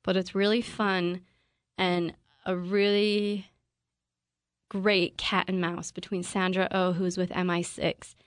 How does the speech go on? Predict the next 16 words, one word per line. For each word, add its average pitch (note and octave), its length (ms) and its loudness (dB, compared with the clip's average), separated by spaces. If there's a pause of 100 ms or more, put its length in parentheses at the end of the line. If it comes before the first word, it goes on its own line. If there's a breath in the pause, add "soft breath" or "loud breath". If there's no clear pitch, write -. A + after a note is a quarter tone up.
(400 soft breath)
and, F3+ 500 2
uh, C3+ 400 0
this - 560 -4
psychopath G3 760 2 (300)
who D#3+ 440 0 (100)
works F#3 440 0
to F#3+ 100 -2
kill E3+ 220 0
important E3+ 400 -2
people - 300 -8
across - 380 -6
Europe. F3 240 -4
I'm F#3 160 -2
really G3 220 2
enjoying F3+ 420 0
it. F#3 120 -6